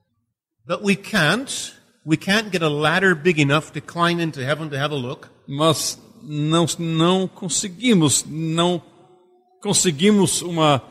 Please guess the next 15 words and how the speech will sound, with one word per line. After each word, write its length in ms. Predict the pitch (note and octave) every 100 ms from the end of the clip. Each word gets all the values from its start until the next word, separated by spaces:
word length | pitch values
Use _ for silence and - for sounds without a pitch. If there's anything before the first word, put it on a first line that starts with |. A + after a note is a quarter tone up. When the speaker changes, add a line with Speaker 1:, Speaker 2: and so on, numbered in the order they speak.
| - _ _ _
Speaker 2:
escada 1040 | D3+ - - - F3+ G#3 F#3 C#3+ C3 G#2+ - - - _ _ _
grande, 840 | A2+ C#3 E3+ G#3+ G3+ D#3 C#3+ A#2 G#2
suficientemente 720 | B2+ - - D3+ E3+ C#3 D#3 B2+
grande 320 | C#3 E3 F3
para 220 | E3+ D#3
subirmos 640 | - F#3+ C#3+ F3+ G#3 F#3
para 160 | - F3
o 60 | C3
céu 320 | - D3 D#3+
para 200 | E3 D3
dar 240 | D3 D#3
um 160 | E3 D#3+
olhar 320 | C#3 C3+ C#3
neste 260 | C#3 C3 E3+
livro. 300 | B2+ F2